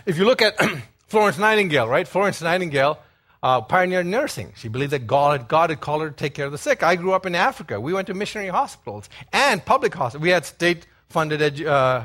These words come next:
healthcare in Yemen. And I tell you, the, the cleaner hospital was the missionary hospital. The nicer hospital was the missionary hospital. In fact, what's interesting about the, uh, the state hospital is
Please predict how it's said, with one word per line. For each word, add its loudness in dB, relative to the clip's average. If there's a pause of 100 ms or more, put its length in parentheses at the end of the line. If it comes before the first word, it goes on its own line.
healthcare -2 (220)
in -4
Yemen. -4 (240)
And 0
I 0
tell 2
you, -2
the, -4
the -6
cleaner -2
hospital -4
was -2
the -8
missionary -6
hospital. -2 (360)
The 2
nicer 2
hospital 0
was -2
the -4
missionary -2
hospital. -6
In -4
fact, 0
what's 0
interesting 0
about 2 (220)
the, 2
uh, 4 (400)
the -6
state 0 (220)
hospital -4 (640)
is 0